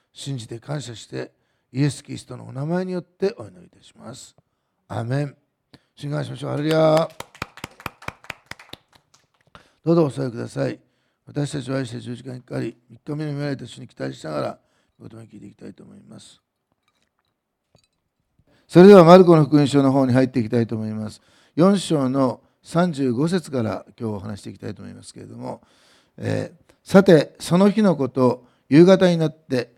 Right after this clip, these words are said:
イエスは弟子たちに、「さあ、向こう岸へ渡ろう」と言われたと。これ、弟子たちに言われた言葉ですね。「向こう岸へ渡りましょう」というふうにイエス様は言ったんですね。で、えー、イ-、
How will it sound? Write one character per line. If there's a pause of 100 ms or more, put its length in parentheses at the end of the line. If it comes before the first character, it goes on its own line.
(260)
イ
エ
ス
は
弟
子
た
ち
に、 (400)
「さ
あ、
向
こ
う
岸
へ
渡
ろ
う」
と
言
わ
れ
た
と。 (420)
こ
れ、
弟
子
た
ち
に
言
わ
れ
た
言
葉
で
す
ね。 (260)
「向
こ
う
岸
へ
渡
り
ま
し
ょ
う」
と
い
う
ふ
う
に
イ
エ
ス
様
は
言
っ
た
ん
で
す
ね。 (580)
で、 (300)
え
ー、
イ-、